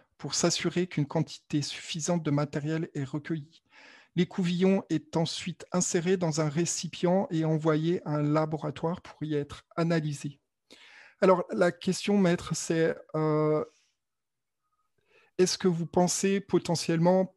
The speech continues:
parce que vous, si, vous, je pense que vous savez que le, le, le, les données médicales des Français ont été appropriées par, euh, par, euh, certaines personnes qui sont hébergées sur, euh, comme par hasard, le serveur de Bill Gates,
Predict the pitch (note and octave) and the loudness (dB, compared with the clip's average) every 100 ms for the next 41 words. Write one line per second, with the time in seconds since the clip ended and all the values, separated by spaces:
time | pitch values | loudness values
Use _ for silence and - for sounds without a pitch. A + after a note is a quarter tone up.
0 | _ - D3 - D3 C3+ - - - - | _ -8 -6 -6 -6 -8 -12 -14 -12 -14
1 | - _ - F3+ D#3 G3 F#3 F#3+ E3 E3+ | -14 _ -10 -10 -10 -12 -14 -14 -14 -10
2 | - D#3 D#3+ D#3 D3 E3+ D#3+ E3+ E3+ D#3 | -10 -8 -8 -10 -2 0 4 2 2 -2
3 | D3 - - - - - D#3 D3+ D3 D3+ | -2 -8 -20 -20 -18 -8 -2 -2 0 -2
4 | D3+ D3+ D3 - - _ _ _ _ _ | -2 -2 -2 -4 -10 _ _ _ _ _
5 | G3+ G3+ A#3 G3 F#3+ A3+ B3 A3+ G3+ D3 | -12 -10 -8 -8 -8 -10 -10 -8 0 6
6 | F3+ F3+ F3+ D#3+ E3+ E3+ E3+ D#3+ - D#3+ | 8 10 8 6 4 4 4 2 -2 -4
7 | - E3 E3+ D#3 F#3+ D3+ D3 D3+ D#3 - | -2 0 0 -2 -4 -2 0 2 0 -2
8 | D#3 - D#3+ E3 D#3+ C3+ C3 C#3 C#3 C#3 | -10 -4 2 2 2 -4 -4 -4 -2 -4
9 | D3 D3 - _ _ _ _ D3 C#3+ C#3+ | -6 -10 -20 _ _ _ _ -4 -2 -4
10 | C#3 C#3+ C3+ - - C#3 - D#3+ D#3 D3 | -4 -4 -6 -8 -8 -8 -4 -2 0 -2
11 | C#3 D#3+ D3+ - F3 E3+ D#3 D3 _ _ | -2 -4 -2 2 2 2 -2 -6 _ _
12 | - - - D#3 D3+ D#3 D3 D#3+ D#3+ - | -20 -12 -4 0 2 2 2 -2 -4 -4
13 | D3+ C3+ C#3 C#3 C#3 C#3+ D3 C#3+ D3 D3+ | -6 -4 -2 -2 -4 -6 -4 -2 0 0
14 | D#3 D3+ C#3+ - C#3+ C#3 C#3+ D3 D3+ C#3+ | 0 0 -4 -6 -6 -4 -2 -4 -4 -4
15 | C#3 C#3 C#3 C#3+ D3 D3+ G3 A3+ - | -4 -2 -2 -4 -4 2 2 2 -2